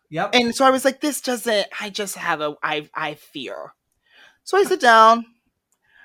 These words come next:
Speaker 2: The first song starts, uh, which is the whole Being Dead thing. And I was like, "Huh,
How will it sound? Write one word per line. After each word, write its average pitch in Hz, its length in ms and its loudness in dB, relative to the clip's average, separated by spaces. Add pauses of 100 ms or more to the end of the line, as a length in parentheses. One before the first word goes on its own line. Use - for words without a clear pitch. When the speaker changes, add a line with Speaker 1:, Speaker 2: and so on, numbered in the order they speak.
(440)
Speaker 2:
The 262 120 4
first 302 280 2
song 190 240 0
starts, - 720 -4 (680)
uh, 147 320 -2 (100)
which 185 220 -6
is 180 100 -4
the 170 140 0
whole 156 160 -4
Being 147 220 -10
Dead 127 220 -14
thing. 127 300 -16
And 165 80 -16
I 170 140 -6
was 165 200 -12
like, 165 220 -8 (240)
"Huh, 220 360 2